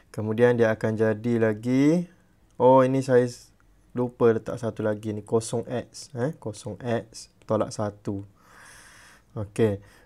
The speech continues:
so, ini akan jadi kosong x lah. Okey, kosong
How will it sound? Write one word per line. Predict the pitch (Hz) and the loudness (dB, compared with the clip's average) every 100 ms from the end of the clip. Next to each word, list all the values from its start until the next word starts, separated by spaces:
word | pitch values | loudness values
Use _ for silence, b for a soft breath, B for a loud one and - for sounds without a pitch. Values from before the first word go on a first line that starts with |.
| - | -16
so, | - 123 123 127 131 131 127 117 | 2 6 8 8 8 8 6 4
ini | 123 120 123 123 123 71 | 0 -2 -2 0 0 0
akan | 113 113 123 113 | -4 -6 -4 -2
jadi | 110 113 107 113 | 0 -2 -2 -6
kosong | 107 113 110 - 139 | -2 -4 -4 -8 -8
x | 117 135 120 | -8 -6 -6
lah. | 117 - 135 | -6 -10 -16
Okey, | 117 - 120 170 - _ | -10 -2 -2 -2 -10 _
kosong | - 107 107 | -16 -12 -10